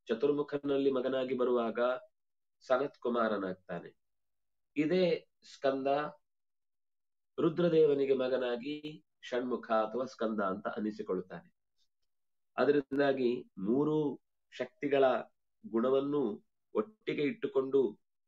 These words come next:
ಆ ಅಂಶದಿಂದ ಲೋಕಕ್ಕೆ ವಿಶೇಷವಾದ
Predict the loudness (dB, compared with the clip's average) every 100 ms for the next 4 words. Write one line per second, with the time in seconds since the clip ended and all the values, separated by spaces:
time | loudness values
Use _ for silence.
0 | _ _ 0 2 4 2 0 -2 -2 0
1 | 0 2 2 2 -4 0 0 0 -6 _
2 | _ -4 2 2 2 2 2 2 2 0